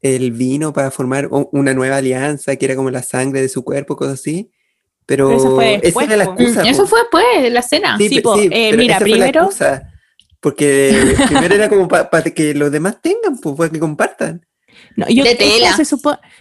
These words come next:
Speaker 2: por lo que yo entiendo, todo esto es como milagros sin sentido, por así decirlo, es pa' que la gente crea en él, po, como que pa' que sepan que era milagroso, po.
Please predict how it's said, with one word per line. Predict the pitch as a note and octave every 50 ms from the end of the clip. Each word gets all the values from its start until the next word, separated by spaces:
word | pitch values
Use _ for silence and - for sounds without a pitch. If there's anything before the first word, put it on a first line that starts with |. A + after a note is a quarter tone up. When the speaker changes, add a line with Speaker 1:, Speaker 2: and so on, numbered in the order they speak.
| _ -
Speaker 2:
por | - C4
lo | C4 C4 B3+
que | A#3+ B3+
yo | B3 C4
entiendo, | D4+ D#4 D4+ - E4+ F4 E4+ F4 E4+
todo | - C#4+ C#4+
esto | D4+ - - D4
es |
como | - D4+ D4+ D#4 C#4+
milagros | C4 A#3+ A3+ A3 G#3 G#3 G3 G3 G#3+ A#3+ A#3+ D#4 E4 D#4+ -
sin | - - - - A#3+ A#3 A#3+ A3+
sentido, | - A#3 G#3 G#3 F#3+ - _ - G3 F#3+ G#3+ A#3+
por | A#3+ D4 C#4+ D4+
así | D4 C4+ - D#4
decirlo, | D#4 D4 - D#4+ D4+ D4+ D#4+ D4+
es | C#4 -
pa' | - C4+ C4
que | A3+ B3+ A#3
la | A3+
gente | A3 - B3+ B3+ C4 - - B3+ B3
crea | A#3 - A#3+ B3+ C4 C4
en | C4 C#4
él, | E4 F#4 F4+
po, | - - G3 G3 -
como | - A3 A3 A3 A3
que | G#3+ G#3+ G#3+ G#3+
pa' | - - A3
que | A3 A3+
sepan | - - C4+ C4+ C4+ C#4+
que | C#4 - C#4 C4+ C4+
era | C#4 C4+
milagroso, | C4+ C#4+ C#4+ C#4+ C#4 C#4 C#4 D4 E4 D#4+ - - G3+
po. | F#3 - -